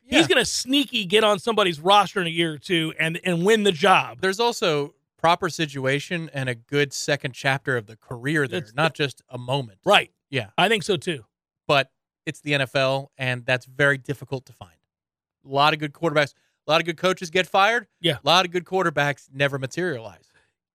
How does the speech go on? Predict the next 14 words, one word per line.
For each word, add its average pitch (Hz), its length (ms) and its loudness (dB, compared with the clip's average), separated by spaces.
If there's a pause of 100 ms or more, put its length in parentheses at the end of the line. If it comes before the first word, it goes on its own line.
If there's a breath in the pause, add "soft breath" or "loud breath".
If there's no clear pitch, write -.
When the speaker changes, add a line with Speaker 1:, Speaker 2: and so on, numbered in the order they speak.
(140)
Speaker 1:
As 220 160 -2
long 294 320 6
as - 140 -2
he's 302 320 -6 (280)
not 254 220 2
seeing 247 240 -2
ghosts, - 600 -4 (520)
and 170 120 -2
I 202 60 6
don't 233 140 4
think 208 120 -2
he 180 140 0
is. 208 300 -2 (180)
Speaker 2:
No. 104 80 -20